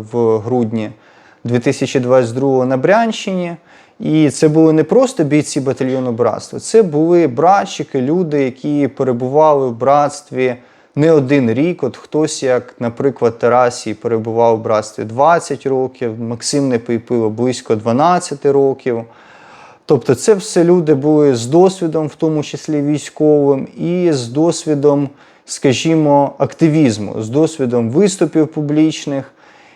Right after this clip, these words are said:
І, е, через це була дійсно непоправна втрата, е,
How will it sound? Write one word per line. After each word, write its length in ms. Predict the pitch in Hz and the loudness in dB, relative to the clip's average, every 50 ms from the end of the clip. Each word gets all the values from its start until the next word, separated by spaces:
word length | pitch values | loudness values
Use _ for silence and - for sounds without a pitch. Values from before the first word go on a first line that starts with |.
| _ _ | _ _
І, 500 | - - 151 151 151 156 151 147 147 143 - - 147 | -6 -2 0 2 4 4 6 4 4 2 0 0 -2
е, 460 | 139 135 139 135 135 135 135 131 123 - - - | 0 2 2 4 4 4 4 2 0 -2 -6 -12
через 600 | - - - 165 160 156 156 147 - - - - - | -16 -6 0 2 4 4 4 2 0 -4 -12 -18 -16
це 200 | - - 175 165 | -4 -2 0 2
була 240 | 156 160 160 156 | 4 4 4 4
дійсно 440 | 143 143 165 175 165 - - 147 135 | 4 2 -2 -4 -4 -4 -8 -8 -4
непоправна 920 | 135 147 143 - 160 151 160 - - 147 143 123 110 110 104 - - - 131 _ _ _ _ _ _ _ | -4 -4 -2 -2 -2 -4 -2 0 0 2 4 2 2 0 -6 -10 -14 -16 -18 _ _ _ _ _ _ _
втрата, 600 | - 135 131 123 120 120 120 - 113 110 113 117 - _ _ _ _ _ _ _ _ _ - - - _ _ _ | -4 -2 0 0 0 -2 -4 -6 -6 -6 -8 -10 -14 _ _ _ _ _ _ _ _ _ -20 -20 -20 _ _ _
е, 480 | - 131 123 120 120 120 117 113 110 | -4 -2 0 2 4 4 4 2 0